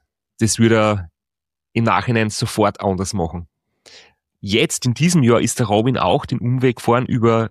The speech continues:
Serbien, obwohl er normalerweise jede Abkürzung auf Schotter nimmt, <laughs> wirklich jede. Aber sogar der Robin ist den Umweg gefahren. Und ja, Leute wie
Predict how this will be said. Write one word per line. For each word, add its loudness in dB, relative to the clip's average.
Serbien, 0
obwohl 2
er 0
normalerweise -2
jede 0
Abkürzung -2
auf -4
Schotter 0
nimmt, 0
<laughs> -
wirklich -2
jede. 0
Aber -4
sogar 0
der 2
Robin 0
ist -4
den -2
Umweg -2
gefahren. -2
Und 0
ja, 0
Leute 4
wie 4